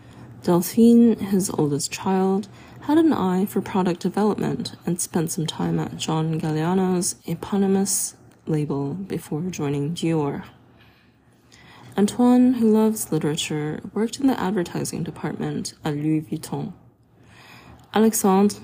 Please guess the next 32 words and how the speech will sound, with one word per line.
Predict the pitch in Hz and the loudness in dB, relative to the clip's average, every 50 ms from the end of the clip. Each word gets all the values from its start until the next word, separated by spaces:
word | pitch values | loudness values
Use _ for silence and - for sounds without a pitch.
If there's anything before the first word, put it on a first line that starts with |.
| - - - _ | -18 -20 -14 _
brought | - 190 185 170 - - - - - - | -2 0 0 0 0 -2 -4 -4 -4 -4
contemporary | - - 202 196 196 226 247 - - 262 262 254 | 0 2 2 2 4 2 0 2 2 2 2 2
artists | 202 175 175 175 175 170 175 180 - - - - - - - - - | 2 2 0 0 0 0 -2 -2 -6 -6 -8 -10 -14 -20 -16 -12 -10
to | - - 175 170 160 151 151 | -6 -4 -2 -2 0 -2 -2
Rimowa | 151 151 156 165 180 180 165 147 147 160 190 208 - - - - - - - - - - - - | -2 0 0 0 0 0 0 0 -2 -2 -4 -4 -6 -12 -20 -20 -20 -20 -20 -20 -20 -20 -10 -4
when | - 180 185 | -2 0 2
he | 202 185 | 4 2
was | 175 165 165 - | 2 2 2 0
C | - 156 147 151 151 151 | 0 0 0 0 0 0
E | 156 | 0
O. | 185 180 170 - 170 185 - - - - - - _ _ _ _ _ _ _ _ _ _ _ _ _ _ _ _ _ _ _ | 0 0 -2 -2 -4 -6 -8 -10 -14 -20 -20 -20 _ _ _ _ _ _ _ _ _ _ _ _ _ _ _ _ _ _ _
For | - - 185 180 | -6 -2 0 0
Jean, | 180 175 185 180 196 208 220 240 240 214 220 - | 2 2 2 2 4 4 4 4 4 2 0 -4
the | - 214 214 | -8 -10 -8
passion | - - 240 240 254 - 302 294 277 | -6 -2 -2 0 0 2 2 4 6
was | 240 196 185 175 - | 6 6 4 2 -2
watches. | 143 147 143 139 - - - - - - - - - - _ _ _ _ _ _ _ _ _ _ _ _ _ _ _ _ _ _ - - - - - - - - - | -4 -4 -2 -4 -6 -6 -8 -8 -8 -8 -10 -10 -12 -14 _ _ _ _ _ _ _ _ _ _ _ _ _ _ _ _ _ _ -20 -20 -20 -20 -20 -20 -20 -20 -14
During | - - 262 277 302 330 | -4 0 2 2 4 4
his | 349 381 359 - | 4 4 4 2
journey | - - 202 190 185 185 190 190 | 2 0 2 2 4 4 4 2
to | 185 - - 190 175 170 | 2 2 0 2 2 2
McLaren | 165 156 160 - - 165 160 156 151 151 151 147 - | 2 0 -2 -2 -2 0 0 2 0 0 -2 -2 -2
in | - 147 143 139 - - - _ - | -2 -2 -2 -2 -4 -6 -10 _ -4
Woking, | 175 180 180 175 175 - - - - - - - 190 208 - - | 0 0 0 0 -2 -4 -6 -4 -4 -4 -4 -4 -6 -8 -8 -8
a | - 190 | -6 -4
sleepy | - - - 220 240 - 277 277 | -2 2 2 2 4 4 2 0
town | 277 - - 185 175 170 170 170 | 0 -2 -2 -2 0 0 0 0
an | 165 - 170 175 160 - | -2 -2 -2 -2 -2 -2
hour | 165 170 170 185 196 208 | -2 0 0 2 2 2
outside | 208 208 - 202 - - 175 165 | 2 0 -2 -4 -4 -6 -4 -4
of | 170 175 - - | -4 -6 -4 -4
London, | 143 143 139 - 175 156 151 165 - | -4 -2 -4 -4 -4 -6 -6 -8 -10